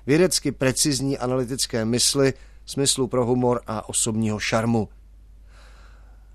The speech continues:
Po jedné z jeho přednášek došlo i na dotazy. "A proč jste vlastně utekl?", zeptal se jeden mladší posluchač. "Proč jsem utekl z koncentračního tábora?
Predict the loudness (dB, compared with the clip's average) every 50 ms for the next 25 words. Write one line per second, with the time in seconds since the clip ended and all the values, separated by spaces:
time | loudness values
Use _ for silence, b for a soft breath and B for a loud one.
0 | b -10 0 4 6 6 6 6 6 4 4 4 4 2 2 0 0 0 0 0
1 | 2 2 2 2 2 0 0 -2 -2 -2 -4 -6 -2 -2 -2 0 0 0 -2 0
2 | 0 0 2 2 2 2 2 0 -4 -6 -10 -16 -20 -20 -20 -20 -20 -20 B B
3 | B B B -2 -2 0 2 0 2 2 0 0 0 2 2 2 0 0 0 -2
4 | -2 -2 -4 0 0 -2 0 0 -2 -2 -2 -4 -6 -6 -6 -6 -4 -4 -6 -6
5 | -4 -4 -2 -2 -2 -4 -4 -6 -8 -10 -8 -8 -4 -4 -2 0 0 0 0 -2
6 | -4 -4 -6 -12 -12 -16 -20 -20 -20 -20 -20 -20 -20 -20 b b b b b b
7 | b -2 0 0 2 2 2 2 2 0 -2 -4 -2 -2 -2 -2 -2 -4 -4 -4
8 | -4 -6 -4 -2 -2 -2 -2 -2 -4 -4 -2 -2 -2 -2 -2 -2 -2 -2 0 0
9 | 0 0 0 0 -2